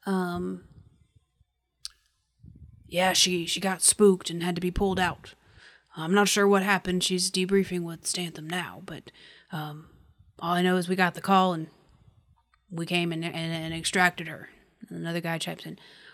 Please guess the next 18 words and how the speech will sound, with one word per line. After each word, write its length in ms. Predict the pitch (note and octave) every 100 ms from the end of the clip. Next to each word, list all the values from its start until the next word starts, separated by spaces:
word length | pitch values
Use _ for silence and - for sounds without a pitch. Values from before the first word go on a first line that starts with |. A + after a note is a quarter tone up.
| _
"Well, 140 | F3
it's 100 | D#3+
not 160 | B3 A3
like 200 | A#3 B3+
her 120 | A3
to 80 | F#3+
get 200 | - -
spooked, 420 | - C4+ C4 - E3+
man. 220 | F#3+ B3
You 120 | A3 A#3+
know, 120 | A#3+
she's, 440 | - - - - - - - -
she's 220 | - A#3+
tough 200 | - - -
as 100 | F#3+
nails, 380 | A#3+ D4+ -
that 180 | - - -
one." 280 | - -